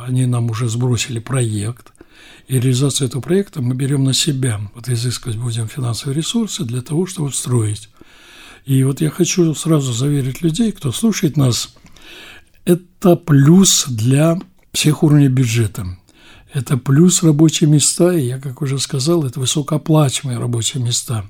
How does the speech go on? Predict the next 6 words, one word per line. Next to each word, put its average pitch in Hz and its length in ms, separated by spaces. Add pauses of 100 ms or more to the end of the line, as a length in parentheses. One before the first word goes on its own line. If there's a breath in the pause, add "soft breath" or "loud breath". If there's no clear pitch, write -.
(160)
И 123 360 (400 loud breath)
создать 135 600 (260)
абсолютно 151 1120 (420 loud breath)
современные 147 920
условия 151 520
труда. 135 580